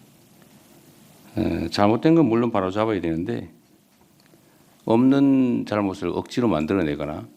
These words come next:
또 정치적인 목적으로 열심히 일한 공무원들의 그 업적을 훼손하는 일이 절대로 있어서는 안 되겠습니다. 어, 그래서 공무원들이 창의적이고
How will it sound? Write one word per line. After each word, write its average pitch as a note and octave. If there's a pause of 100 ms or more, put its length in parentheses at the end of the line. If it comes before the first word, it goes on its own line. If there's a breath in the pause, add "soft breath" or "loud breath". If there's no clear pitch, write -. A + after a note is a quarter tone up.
(460)
또 F2
정치적인 G2+
목적으로 E2+ (800 loud breath)
열심히 G2
일한 G2
공무원들의 D#2+
그 F2
업적을 E2+ (280)
훼손하는 G2+
일이 D2+
절대로 F2
있어서는 D#2+ (200)
안 D#2
되겠습니다. D#2+ (1900 loud breath)
어, F2+ (200 loud breath)
그래서 G#2+
공무원들이 A2
창의적이고 B2